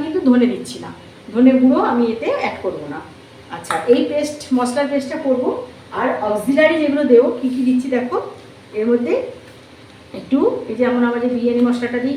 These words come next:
সেটা দেবো, আর একটু কাশ্মীরি লঙ্কার গুঁড়ো দেবো, আর দেবো একটা এই যে তোমার, আহ, বাটার পনির মশলা আছে, এটা একটু দেবো, দিয়ে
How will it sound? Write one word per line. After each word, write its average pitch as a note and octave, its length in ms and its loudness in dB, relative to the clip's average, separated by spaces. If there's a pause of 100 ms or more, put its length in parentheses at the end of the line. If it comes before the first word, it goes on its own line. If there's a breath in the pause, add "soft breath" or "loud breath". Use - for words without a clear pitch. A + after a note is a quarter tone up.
সেটা A3+ 260 -6
দেবো, A3+ 160 -2 (840)
আর F#3 300 -4 (180)
একটু - 140 -6 (100)
কাশ্মীরি A#3 440 -4
লঙ্কার G#3+ 380 -4
গুঁড়ো A3 260 -2
দেবো, G3 180 -2 (720)
আর G3+ 100 -2 (100)
দেবো G#3 220 -4 (420)
একটা - 240 -4 (540)
এই F#3+ 140 -2
যে C4+ 80 0 (760)
তোমার, G3 320 0 (140)
আহ, - 360 -6
বাটার B3+ 300 0
পনির B3+ 280 8
মশলা - 340 -2
আছে, - 160 -8 (260)
এটা F#3+ 200 -4
একটু B3+ 200 -4
দেবো, D#3 180 -6 (480)
দিয়ে B3+ 180 2